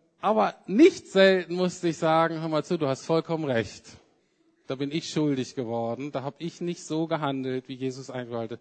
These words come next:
Es tut mir leid, vergib mir bitte." Deswegen ist das was ganz Tolles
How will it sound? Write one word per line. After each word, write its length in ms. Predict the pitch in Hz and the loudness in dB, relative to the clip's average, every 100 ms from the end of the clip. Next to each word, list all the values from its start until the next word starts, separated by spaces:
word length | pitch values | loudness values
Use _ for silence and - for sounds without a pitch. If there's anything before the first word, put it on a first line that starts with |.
| _ _ | _ _
Es 100 | - | -20
tut 180 | - 135 | -16 -10
mir 100 | 123 | -6
leid, 260 | 117 107 - | -6 -8 -14
vergib 260 | 113 127 | -14 -14
mir 120 | 104 | -14
bitte." 280 | 98 101 104 _ _ _ _ _ _ _ _ _ _ _ _ _ _ _ - | -16 -18 -20 _ _ _ _ _ _ _ _ _ _ _ _ _ _ _ -12
Deswegen 260 | 135 160 | -6 -6
ist 160 | 165 - | -6 -6
das 140 | 180 | -6
was 120 | 147 - | -6 -2
ganz 360 | 143 185 - | -2 -2 -8
Tolles 680 | - 156 143 127 156 - | -2 0 2 0 -4 -14